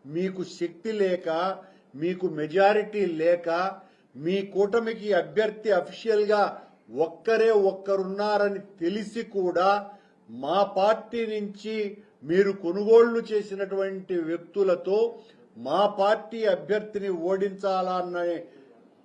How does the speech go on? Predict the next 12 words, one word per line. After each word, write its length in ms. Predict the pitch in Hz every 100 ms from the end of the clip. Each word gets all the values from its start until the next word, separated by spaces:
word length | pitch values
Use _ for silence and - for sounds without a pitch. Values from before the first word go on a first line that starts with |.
| -
మీ 480 | 135 170 185 143 - - - _ -
అత్యుత్సాహము 1160 | 139 - - 233 - 214 202 180 180 240 285 - - _ _ _ _ -
తిరుపతిలో 560 | 196 226 226 202 202 220
ప్రజాస్వామ్యాన్ని 1500 | 214 165 165 202 202 185 190 180 180 180 175 175 170 156 - - _ 123
అపహాస్యం 720 | 143 190 165 190 190 196 180
చేసింది. 540 | 156 156 - 143 123 - - _ _ _ _ _
మీ 240 | 131 165 175
దాదాగిరి 720 | 127 151 196 220 220 220 208
వలన, 300 | 190 170 139 123 - _ - - 123
మీ 220 | 156 165
రౌడీయిజం 680 | 156 214 226 226 202 202
వలన 440 | 196 185 175 156